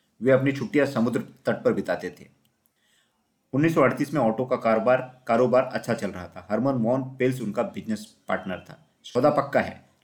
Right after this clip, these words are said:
लेकिन फ्रैंक ने जिस नफरत से छुटकारा पाने की कोशिश की थी, उसने उनका पीछा किया। यकीन नहीं होता, नाजी हत्या करके बच कैसे सकते हैं? जर्मनी में कई यहूदी सिनेगॉग और हजारी-, हजारों यहूदी दुकानों को नाजी सैनिकों ने तोड़ा और जलाया।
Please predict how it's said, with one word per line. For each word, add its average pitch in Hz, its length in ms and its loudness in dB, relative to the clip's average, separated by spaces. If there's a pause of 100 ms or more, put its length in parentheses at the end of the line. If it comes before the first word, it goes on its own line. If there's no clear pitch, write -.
लेकिन 127 220 -2
फ्रैंक 135 340 0
ने 143 160 -2
जिस 127 300 -8
नफरत 127 280 0
से 131 100 -14
छुटकारा 117 340 -4
पाने 107 220 -2
की 104 140 -10
कोशिश 107 300 -10
की - 140 -8
थी, 147 320 -8 (220)
उसने 135 220 -2
उनका 110 260 0
पीछा 104 320 -8
किया। - 240 -16 (400)
यकीन 131 280 4
नहीं 139 180 4
होता, - 500 -6 (140)
नाजी 117 280 2
हत्या 123 260 2
करके 143 240 0
बच 160 420 0
कैसे 196 220 -2
सकते - 280 -8
हैं? 92 180 -16 (920)
जर्मनी 143 400 4
में 151 160 0
कई 139 160 4
यहूदी 117 360 2
सिनेगॉग 120 520 2
और 104 240 -2
हजारी-, 127 600 0
हजारों 127 300 4
यहूदी 113 380 -2
दुकानों 107 540 -2
को 120 100 -4
नाजी 107 320 -4
सैनिकों 104 340 -8
ने 107 100 -6
तोड़ा 113 380 -2
और 98 180 0
जलाया। 87 360 -10